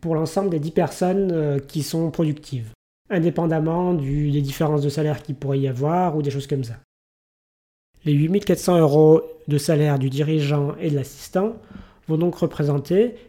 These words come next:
huit cent quarante euros pour le salarié dont on est en train de calculer le coût horaire. Passons maintenant à tout ce qui va être nécessaire pour qu'il puisse travailler.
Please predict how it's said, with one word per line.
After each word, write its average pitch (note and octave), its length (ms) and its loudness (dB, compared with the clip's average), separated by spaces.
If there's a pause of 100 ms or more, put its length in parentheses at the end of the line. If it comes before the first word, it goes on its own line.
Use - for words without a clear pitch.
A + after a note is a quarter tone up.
(100)
huit E3+ 80 -4
cent G3+ 180 0
quarante F3 380 0
euros E3+ 560 0
pour F#3 240 4
le D3+ 120 6
salarié D3 440 2
dont F3+ 220 2
on D3 120 2
est C#3+ 80 4
en C3+ 160 0
train C#3+ 180 -4
de D3 80 -4
calculer D3+ 500 2
le E3 160 2
coût F#3 260 4
horaire. C3 420 0 (1400)
Passons E3+ 240 -2
maintenant E3+ 480 -2
à D#3+ 160 -2
tout - 100 -6
ce - 80 -12
qui - 140 -6
va D#3+ 80 2
être D3+ 160 -2
nécessaire E3 440 -4
pour - 140 -10
qu'il D3+ 140 -10
puisse F#3 160 -12
travailler. B2 500 -4